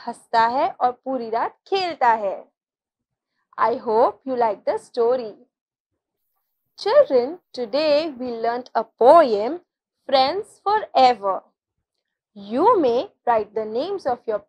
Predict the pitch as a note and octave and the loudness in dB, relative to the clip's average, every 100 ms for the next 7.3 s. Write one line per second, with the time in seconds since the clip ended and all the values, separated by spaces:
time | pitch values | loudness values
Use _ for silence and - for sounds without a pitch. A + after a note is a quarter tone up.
0 | _ F4 G#4 - - A#3 A3 A3+ G#3+ C4 | _ 0 0 -6 -4 -4 -4 -8 -8 -6
1 | C4+ D#4 A#3 A3+ A3 _ F#3+ - _ _ | -4 -4 -2 -2 -2 _ -6 -6 _ _
2 | _ _ _ B3 A#3+ - - F#4+ G#4+ E4 | _ _ _ -6 -6 -12 2 6 6 4
3 | - A3+ G#3+ A#3+ D#4+ - - A3 G3 A3+ | -4 -8 -6 -4 -4 -4 -16 -16 -10 -10
4 | A3 B3 C#4 A4+ A#4 _ _ A#3+ A#3 D4+ | -6 -4 -2 -4 -10 _ _ 0 2 2
5 | D4 A3+ F#3+ - _ _ _ _ _ - | 0 -4 -10 -18 _ _ _ _ _ -6
6 | G#3+ G#3+ - D4 A4 A4+ - A#3 C#4+ D4+ | -6 -6 0 4 4 0 -4 0 0 -2
7 | A3 A3+ A#3 | -12 -12 -12